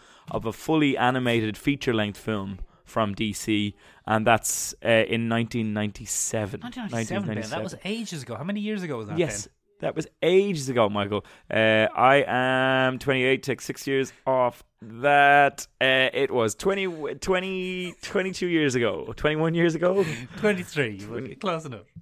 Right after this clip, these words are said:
Speaker 1: Twenty, okay, twenty-two, <laughs> twenty-three years ago. Oh, God, I'm terrible at maths, uh, and dates and all that kind of thing. Um, so that was in nineteen ninety-seven, and that kind of spawned a bunch of Batman the Animated Series spin-offs. There was Batman,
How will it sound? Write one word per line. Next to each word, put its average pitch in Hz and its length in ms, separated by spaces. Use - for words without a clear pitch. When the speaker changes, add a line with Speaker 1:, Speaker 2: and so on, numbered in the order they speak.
Speaker 1:
Twenty, 170 520
okay, 98 320
twenty-two, 147 760
<laughs> - 60
twenty-three 156 480
years 123 240
ago. - 500
Oh, 113 320
God, 107 140
I'm 113 340
terrible 113 400
at 110 180
maths, 98 380
uh, 131 40
and 123 640
dates - 480
and 120 200
all 107 180
that 98 120
kind 104 160
of 104 60
thing. 95 180
Um, 113 580
so 160 120
that 185 80
was 196 80
in 185 80
nineteen 151 220
ninety-seven, 120 640
and 120 120
that 131 120
kind 135 180
of 113 80
spawned 127 340
a 120 40
bunch 156 420
of 127 140
Batman 123 340
the 120 120
Animated 113 340
Series 107 280
spin-offs. 120 600
There 110 120
was 107 300
Batman, 113 500